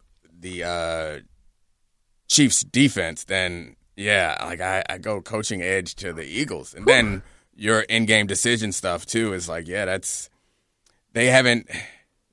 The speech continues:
Speaker 1: they, they, they seem to be a very analytically inclined front office, and Sirianni does not give off analytically inclined, his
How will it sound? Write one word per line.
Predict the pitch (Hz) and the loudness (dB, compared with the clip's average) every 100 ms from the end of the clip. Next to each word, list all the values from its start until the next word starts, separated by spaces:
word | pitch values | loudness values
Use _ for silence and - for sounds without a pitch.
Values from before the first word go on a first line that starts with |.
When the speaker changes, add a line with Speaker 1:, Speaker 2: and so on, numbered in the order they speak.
| _ | _
Speaker 1:
they, | - 104 104 | -10 -6 -4
they, | 104 110 | 0 2
they | 107 113 | 4 4
seem | 135 135 | 6 6
to | 143 | 4
be | 123 127 | 6 6
a | 113 | 6
very | 120 120 117 113 | 8 8 8 6
analytically | - 120 120 120 113 113 | 4 4 4 0 0 0
inclined | 110 107 117 113 101 98 | 0 0 0 0 0 -4
front | 92 - 113 | -8 -4 0
office, | 107 95 62 - | 2 0 -4 -10
and | 87 | -10
Sirianni | 87 110 110 104 107 104 98 | -6 -2 0 2 2 0 -2
does | 98 | -2
not | 107 107 95 | 0 -2 -2
give | 110 104 | -2 0
off | 98 95 | 0 0
analytically | 76 101 98 98 98 92 92 | -2 -4 -2 -4 -8 -8 -10
inclined, | 95 107 104 92 92 | -6 -2 0 0 -4
his | 95 87 | -8 -8